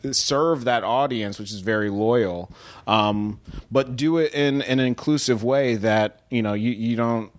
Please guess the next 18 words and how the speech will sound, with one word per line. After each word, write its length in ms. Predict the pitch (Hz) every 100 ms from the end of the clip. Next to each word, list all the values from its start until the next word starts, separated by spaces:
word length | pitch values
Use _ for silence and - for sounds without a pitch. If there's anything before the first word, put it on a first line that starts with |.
| -
i-, 40 |
if 680 | 113 90 85 71 85 - 113
you're 100 | 110
not 200 | 113 110
black, 380 | 110 127 123 -
you 80 | 107
can 140 | 110
come 180 | 123 123
to 60 |
this 160 | 110 104
movie 300 | 120 123 113
and 100 | 104
you 80 | 107
can, 480 | 101 107 107 104 104 _ _ _ _ _ - - -
you 120 | 104
can 260 | 110 120 120
kind 260 | 110 123 123
of 200 | 113